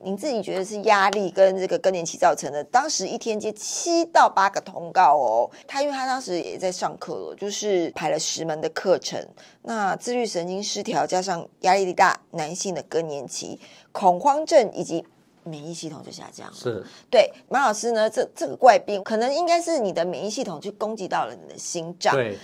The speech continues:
Speaker 1: 所以呢，在一四年的时候呢，就是自体免疫系统攻击了自己的心脏，造成了心包膜发炎，初期症状打球会喘，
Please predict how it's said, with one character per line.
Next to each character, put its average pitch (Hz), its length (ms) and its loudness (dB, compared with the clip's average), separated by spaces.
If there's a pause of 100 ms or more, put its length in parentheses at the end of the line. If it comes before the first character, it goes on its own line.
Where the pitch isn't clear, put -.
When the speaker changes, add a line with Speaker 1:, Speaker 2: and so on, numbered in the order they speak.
Speaker 1:
所 302 300 8
以 294 160 4
呢， 196 260 0
在 247 240 2
一 320 100 0
四 339 180 -2
年 214 180 0
的 190 100 -2
时 180 180 -2
候 220 200 0
呢， 185 160 -2
就 220 160 2
是 214 340 -2 (240)
自 370 140 0
体 277 100 0
免 202 180 0
疫 226 40 -2
系 - 100 -6
统 175 180 -4
攻 208 160 -4
击 190 120 -2
了 180 60 0
自 - 100 -14
己 208 80 -8
的 156 100 -4
心 185 220 -8
脏， 180 200 0
造 196 160 0
成 180 180 -6
了 151 100 -6
心 254 400 -6
包 226 260 2
膜 160 300 -4
发 165 260 4
炎， 107 340 -4 (260)
初 381 200 2
期 294 160 0
症 233 220 8
状 - 260 -4 (220)
打 - 180 0
球 151 240 -4
会 170 140 0
喘， - 220 -8